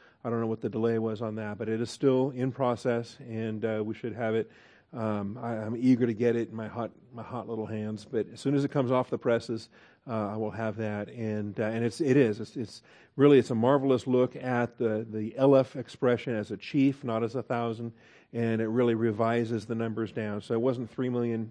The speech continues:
Israelites that came out of Egypt. It was about seventy-five thousand, ninety thousand tops.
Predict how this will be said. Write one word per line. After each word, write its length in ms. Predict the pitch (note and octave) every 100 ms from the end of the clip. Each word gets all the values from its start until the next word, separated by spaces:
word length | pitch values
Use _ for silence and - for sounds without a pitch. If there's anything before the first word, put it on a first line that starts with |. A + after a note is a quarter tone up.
| C3+
Israelites 520 | A#2+ G#2+ G#2+ G#2+ A2
that 120 | -
came 160 | - G#2+
out 120 | A2
of 80 | G#2
Egypt. 380 | G#2 G#2 G#2 A2
It 40 |
was 140 | A#2 G#2
about 280 | A#2 A2+ G#2+ - - - -
seventy-five 680 | - B2+ B2+ - A#2 A2+
thousand, 540 | A2+ G#2 G2 A2 G#2 G#2+
ninety 300 | A#2 A2+ A2+
thousand 460 | A2+ G#2+ G#2 G#2
tops. 440 | - G#2+ - -